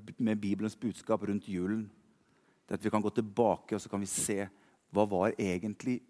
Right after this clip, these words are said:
utgangspunktet? Hva var det egentlig han sto for, og hva var budskapet til Jesus? Og får vi tak på det, så er det gode nyheter. Da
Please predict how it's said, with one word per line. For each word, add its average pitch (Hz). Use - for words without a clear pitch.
utgangspunktet? 107
Hva 92
var 98
det -
egentlig 104
han 117
sto -
for, -
og 104
hva 95
var 110
budskapet 107
til 95
Jesus? -
Og 98
får 110
vi 117
tak -
på 139
det, 147
så 135
er 104
det 98
gode 98
nyheter. 90
Da 127